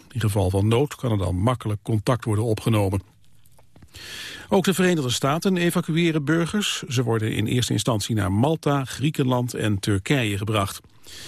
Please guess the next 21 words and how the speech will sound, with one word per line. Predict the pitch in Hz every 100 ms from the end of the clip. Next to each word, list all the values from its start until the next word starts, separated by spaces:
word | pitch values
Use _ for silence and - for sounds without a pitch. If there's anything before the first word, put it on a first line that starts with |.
| - - - -
De | -
Amerikaanse | 117 120 117 123 113
regering | 107 110 151 139 117 120
lijkt | 107 104
intussen | 104 110 98
steeds | 107 110 98
meer | 104 92 -
afstand | 139 - 127 107
te | 117
nemen | 110 95 92 127
van | 120 113
de | 104 -
Egyptische | 104 104 107 - 101 110
president | 110 101 98 95 98
Mubarak. | 113 117 139 123 113 - - - - -
President | 107 92 95 90
Obama | 87 98 101 131
heeft | 131 123 113
opgeroepen | 110 - 113 113 117
tot | 110
een | 101 90